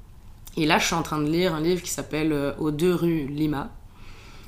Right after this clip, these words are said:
de nouveau en plein conflit politique, euh, à Lima,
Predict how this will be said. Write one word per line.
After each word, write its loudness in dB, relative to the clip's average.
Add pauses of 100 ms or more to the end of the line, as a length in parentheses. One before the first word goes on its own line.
(120)
de 4
nouveau 6
en 2
plein 0
conflit -2
politique, -2
euh, -4
à -4
Lima, -2